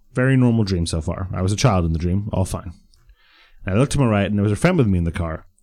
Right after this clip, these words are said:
and that friend was my friend Andy. And I was like, "Okay, this is fine." And we were driving along, and then I realized I didn't meet Andy until after my parents had already moved away from Dunleary.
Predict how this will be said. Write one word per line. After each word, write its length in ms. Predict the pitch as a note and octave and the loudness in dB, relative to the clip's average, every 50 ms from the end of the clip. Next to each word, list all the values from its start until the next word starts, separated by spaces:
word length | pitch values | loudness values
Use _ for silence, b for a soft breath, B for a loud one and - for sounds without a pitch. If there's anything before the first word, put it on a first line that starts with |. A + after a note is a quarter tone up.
| - | -8
and 120 | - G2+ G#2+ | -4 -2 -2
that 120 | A2+ A2 | -2 -2
friend 160 | - A2 G2+ | -2 0 0
was 120 | G2 F#2+ F2+ | 0 0 0
my 80 | G2 | -2
friend 220 | F2 - F#2 F2 F2 | -4 -4 -4 -6 -4
Andy. 460 | G#2 B2+ D3 C3+ G#2 D#2+ C2+ - - - - | -2 0 2 2 0 0 -4 -8 -12 -6 -2
And 80 | G#2+ G#2 | 0 0
I 40 | |
was 80 | G2+ G2 | 0 0
like, 100 | G#2+ - - _ - | -2 -6 -8 _ -6
"Okay, 400 | F3 G3 A#3 - G2+ F#2+ B2 C#3 - _ _ _ _ _ _ _ _ | -4 -2 0 0 0 0 0 -2 -4 _ _ _ _ _ _ _ _
this 160 | A2+ G#2 - | -6 -4 -4
is 120 | D3+ C#3+ - | -4 -6 -4
fine." 400 | - A#2 F#2+ F#2 G2+ A#2+ B2+ B2 - _ b b b b b b b b b b b b | -4 -4 -4 -2 -4 -4 -6 -8 -14 _ b b b b b b b b b b b b
And 80 | G#2+ G#2 | -4 -2
we 60 | G#2+ | 0
were 40 | G#2 | 0
driving 300 | G2+ A#2 A2+ B2 C3+ C#3 | 2 2 2 2 2 2
along, 340 | A#2+ G#2 F#2+ F#2+ G2 G2 - - | 2 2 0 0 -2 -4 -6 -8
and 120 | G#2 G#2 | -6 -4
then 80 | A2 A2 | -2 -2
I 60 | G#2+ | -2
realized 760 | G#2 G2+ A#2 C#3+ E3 D3+ G#2+ F2+ D#2 D#2 D#2+ F2 F#2 - - - - _ - - - - - - _ _ _ | 0 0 0 0 2 0 0 -2 -2 -6 -8 -8 -8 -12 -12 -18 -20 _ -20 -20 -20 -20 -20 -20 _ _ _
I 200 | G2 G#2 A#2+ C#3+ | -6 -2 -2 0
didn't 260 | D3 D3+ C#3 C3 - G#2+ | 0 0 -2 -2 -2 -2
meet 400 | G#2+ G#2+ A#2 D3 E3+ F3 D#3+ - - - | -2 0 0 0 0 -2 -4 -8 -10 -10
Andy 460 | F#2+ F2+ E2+ E2+ E2 - F2 E2+ D#2+ - | -8 -8 -8 -8 -10 -10 -12 -14 -14 -10
until 280 | - G2+ G2+ - - G#2+ | -8 -6 -6 -4 -4 -4
after 380 | - G2+ G#2 G#2+ A2+ A2 - B2+ | -4 -2 -2 0 0 0 -2 -2
my 100 | A#2+ A2 | -2 -2
parents 360 | - - G#2+ G#2 G2+ F#2 - | -2 -4 -4 -4 -4 -6 -6
had 100 | - - | -10 -10
already 360 | - G#2 G2+ G2 G2 G#2 G2+ | -6 -4 -2 -2 0 0 0
moved 280 | F#2+ F2+ F#2 F#2+ F2+ F#2 | 0 0 -2 -2 -2 -2
away 300 | G2+ F2+ F2 E2+ E2 E2 | -2 -2 -2 -4 -6 -6
from 220 | - - F#2+ F2+ | -6 -6 -6 -6
Dunleary. 500 | E2 E2+ E2 F2+ G#2 C3 D3 G2 D#2+ - | -4 -4 -4 -2 -2 -2 -2 -4 -6 -10